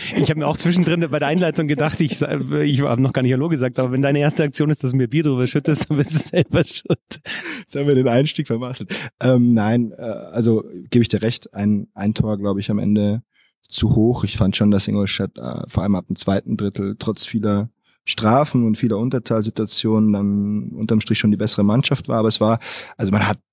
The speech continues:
Speaker 2: finde ich, auch dann so nach dem dritten, vierten Tor gemerkt, wie, wie sich da schon was gelöst hat. Ich meine, man stand vor diesem Spiel auf Platz zwölf.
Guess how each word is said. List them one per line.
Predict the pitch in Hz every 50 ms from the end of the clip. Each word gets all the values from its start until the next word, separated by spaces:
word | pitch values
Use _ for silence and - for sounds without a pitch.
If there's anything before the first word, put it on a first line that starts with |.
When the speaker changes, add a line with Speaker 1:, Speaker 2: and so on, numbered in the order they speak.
| _ -
Speaker 2:
finde | - - - - 107 101 101 101
ich, | 95 - -
auch | - 92 98 95 -
dann | - - 95 95 98 101 101 101 101 98 95
so | 98 101
nach | 98 95 90 -
dem | - 104 104
dritten, | 98 107 110 104 - 113 104
vierten | - - 107 - - 98
Tor | - - 104 104
gemerkt, | 101 104 101 101 101 101 98 92 - - -
wie, | 104 101 101 101 - -
wie | - 101
sich | 98 101 95 -
da | - 98
schon | - - 101 104 104
was | 101 98 95 - -
gelöst | - 95 92 95 101 101 - - -
hat. | 98 92 - -
Ich | 101 101 -
meine, | 101 101 98
man | 95 92 98
stand | - - 104 98 98
vor | - - 110 107 104
diesem | 107 101 104
Spiel | 101 - - - 107 104 101 98
auf | 92 90 - -
Platz | - 95 90 - - -
zwölf. | - - - 107 110 113 107 - -